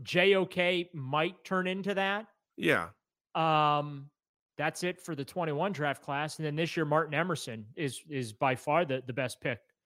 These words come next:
Speaker 1: Uh, and, um, m-, maybe Jerome Ford becomes something. It's, it's some
Speaker 2: I, I
Speaker 1: point.
Speaker 2: believe in Jerome Ford. I said that on the
Speaker 1: Um,
Speaker 2: air today. I think they gotta
Speaker 1: yeah.
Speaker 2: figure out a way to use that kid.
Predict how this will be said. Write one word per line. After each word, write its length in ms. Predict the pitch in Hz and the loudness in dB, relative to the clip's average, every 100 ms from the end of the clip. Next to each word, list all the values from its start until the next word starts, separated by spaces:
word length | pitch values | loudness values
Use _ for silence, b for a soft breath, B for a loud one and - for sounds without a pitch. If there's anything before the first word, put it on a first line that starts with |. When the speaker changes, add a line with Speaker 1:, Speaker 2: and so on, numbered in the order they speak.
| _ _ _ _ _ - | _ _ _ _ _ -8
Speaker 1:
Uh, 260 | 127 123 127 | -6 -6 -8
and, 300 | 147 127 131 131 - | -8 -10 -10 -18 -12
um, 400 | 135 123 120 123 - | -6 -4 -4 -8 -8
m-, 160 | 131 151 | -8 -4
maybe 300 | 151 151 156 | 2 4 6
Jerome 360 | 123 143 151 147 | 4 4 4 4
Ford 300 | 151 151 143 | 4 4 4
becomes 420 | 143 151 151 143 | 0 2 0 0
something. 540 | 165 147 - 160 151 | -2 -2 0 -2 -2
It's, 220 | 147 - | -4 -4
it's 200 | 170 143 | -6 -6
some 160 | - 151 | -2 4
Speaker 2:
I, 60 | 151 | 6
I 20 | |
Speaker 1:
point. 240 | 160 156 170 | 10 8 8
Speaker 2:
believe 280 | 165 160 | 8 8
in 80 | 139 | 8
Jerome 280 | 113 120 113 | 4 4 4
Ford. 180 | 117 113 | 2 4
I 60 | |
said 200 | 120 131 | 4 6
that 120 | 117 107 | 6 6
on 100 | 98 | 6
the 60 | |
Speaker 1:
Um, 40 | 95 | 2
Speaker 2:
air 100 | 92 | -2
today. 260 | 101 101 | 0 2
I 120 | 110 | 4
think 220 | 117 135 117 | 6 4 4
they 140 | 120 | 4
gotta 180 | 113 117 | 6 4
Speaker 1:
yeah. 40 | 123 | 4
Speaker 2:
figure 160 | 107 | 2
out 80 | 104 | 2
a 40 | 101 | 2
way 100 | 101 | 0
to 80 | |
use 220 | 95 98 90 | -2 -4 -4
that 180 | 90 | -6
kid. 240 | - 82 | -6 -8